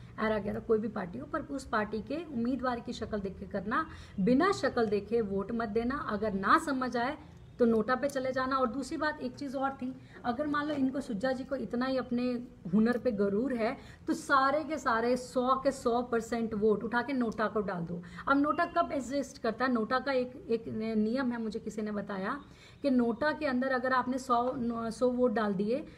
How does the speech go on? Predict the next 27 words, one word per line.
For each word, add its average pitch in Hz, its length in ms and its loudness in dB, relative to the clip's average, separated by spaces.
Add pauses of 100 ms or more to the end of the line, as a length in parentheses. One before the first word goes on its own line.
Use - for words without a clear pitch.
(180)
और 233 120 4
चालीस 247 480 4
वोट 262 200 0
एक 226 160 2
को 247 80 4
डले 233 220 2
हुए 233 160 4
थे, 294 140 -6
तीस 277 360 -4
वोट 247 240 2
एक 208 160 0
को 226 80 4
डले 208 240 4
हुए 208 180 2
थे, 254 120 -2
तो 277 100 -2
मतलब 240 420 -2 (140)
तीस 285 340 0
वोट 240 200 4
वाला 220 200 4
हार 196 280 0
जाएगा, 208 320 0
चालीस 214 420 -2
वोट 208 180 -2
वाला 208 200 0
जीत 254 260 -2
जाएगा। 170 420 -2